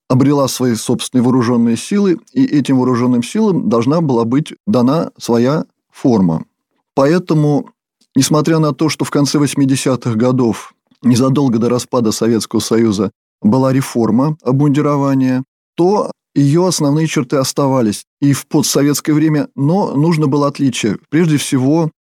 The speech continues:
в нашивках, в определенных знаках различия, чтобы это все-таки была уже не советская символика, а именно российская.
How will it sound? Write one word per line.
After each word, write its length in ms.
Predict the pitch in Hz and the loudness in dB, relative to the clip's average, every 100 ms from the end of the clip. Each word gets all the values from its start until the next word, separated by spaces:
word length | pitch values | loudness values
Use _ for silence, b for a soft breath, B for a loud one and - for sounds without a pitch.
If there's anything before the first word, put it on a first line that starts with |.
| - | -6
в 180 | 117 | -2
нашивках, 640 | 127 135 - 117 - 135 - | 0 0 0 -2 -2 -6 -2
в 60 | |
определенных 560 | 127 123 135 135 131 123 | -2 0 0 2 2 0
знаках 380 | 127 127 127 - | 0 -2 -4 -2
различия, 480 | 123 127 190 - 147 | -2 0 -2 0 -4
чтобы 340 | - 147 147 | 0 0 0
это 240 | - 160 | 0 0
все-таки 340 | - - 127 123 | 0 -2 -4 0
была 200 | 120 131 | 0 2
уже 180 | 127 127 | 0 0
не 80 | |
советская 580 | 131 127 127 120 - 98 | 0 0 0 -2 -4 -8
символика, 560 | - 101 95 95 87 - | -4 0 2 2 -2 -2
а 60 | 120 | 0
именно 260 | 143 147 | 2 2
российская. 600 | 135 127 - 123 - - | 0 -2 -4 -6 -4 -6